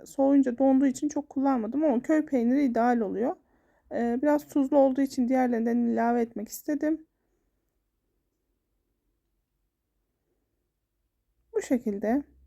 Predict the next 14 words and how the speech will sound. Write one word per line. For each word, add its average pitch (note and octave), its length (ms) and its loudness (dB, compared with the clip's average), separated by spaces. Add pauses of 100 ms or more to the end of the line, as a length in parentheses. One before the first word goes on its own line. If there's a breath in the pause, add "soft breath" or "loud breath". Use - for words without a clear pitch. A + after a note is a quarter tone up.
(240)
yine C#4 360 2 (460)
ikiye D4+ 440 0
böldüğüm A3 420 0
ve A3+ 40 -2
haşladığım B3 680 -2 (720)
yufkamı, A#3 640 -2 (140)
daha C#4 200 4
sonra A#3 500 -4 (540)
ikinci C#4 440 0
kata C#4 420 -4
dörde B3+ 380 4
böldüğüm F#3+ 380 -4
yufkamı C4 640 -4 (1900)
seriyorum. D4+ 760 -2